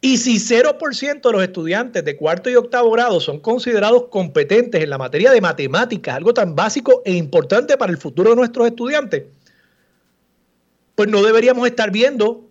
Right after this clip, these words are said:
en cuarto y octavo grado estudiantes que reciban A en la materia de matemáticas, y yo apuesto pesetas a morisqueta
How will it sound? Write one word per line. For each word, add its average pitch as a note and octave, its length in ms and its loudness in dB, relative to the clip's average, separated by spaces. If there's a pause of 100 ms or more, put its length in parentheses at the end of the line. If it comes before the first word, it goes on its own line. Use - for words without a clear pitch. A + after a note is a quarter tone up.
(140)
en E3+ 200 -6
cuarto D#3+ 360 0
y D3+ 60 0
octavo D3 340 -2
grado C4 480 4 (360)
estudiantes F#3+ 680 0 (480)
que F#3 120 0
reciban B3 640 -2
A C#4+ 320 -2 (540)
en G#3 140 -4
la F#3 80 -2
materia E3+ 340 2
de D4 100 0
matemáticas, G3+ 760 -4
y F3 120 -6
yo E3+ 120 2
apuesto G3 480 -2
pesetas C#3+ 480 -6
a C#3+ 60 -8
morisqueta A#3+ 680 -4